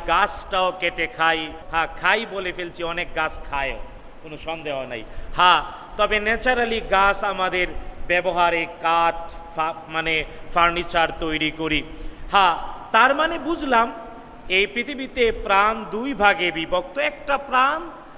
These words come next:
তার সৃষ্টি হয়েছে মানব সেবায়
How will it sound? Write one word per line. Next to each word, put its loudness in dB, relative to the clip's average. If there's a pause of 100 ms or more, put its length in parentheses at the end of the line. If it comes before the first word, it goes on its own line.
(180)
তার 6 (240)
সৃষ্টি -2
হয়েছে 2
মানব 0 (120)
সেবায় 0